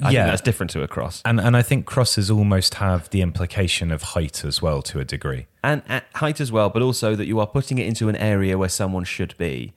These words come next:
Speaker 2: Yeah.
Speaker 1: I think those Manchester City pullbacks from near the, from near the goal line,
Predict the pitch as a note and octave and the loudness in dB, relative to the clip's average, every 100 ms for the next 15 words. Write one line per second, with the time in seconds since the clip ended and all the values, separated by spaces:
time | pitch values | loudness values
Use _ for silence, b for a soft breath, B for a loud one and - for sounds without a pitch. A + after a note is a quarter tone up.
0 | b G2 - A2+ B2 B2 - A2+ G#2 - | b -2 0 0 0 -4 0 0 0 -4
1 | A2+ A#2 G#2+ G2+ F#2+ G#2 F#2 A2+ G#2+ F2 | -2 -2 -2 -2 -2 -4 -6 -4 -4 -4
2 | C2+ - - - F#2+ F#2+ F#2 F2+ E2+ - | -8 -10 -14 -8 -2 0 0 0 -4 -4
3 | F2+ F2 - - F#2+ F#2+ F2+ E2+ F2+ F2 | -4 -2 -6 -6 -2 0 0 0 0 0
4 | D#2 D2+ C#2 | -4 -4 -6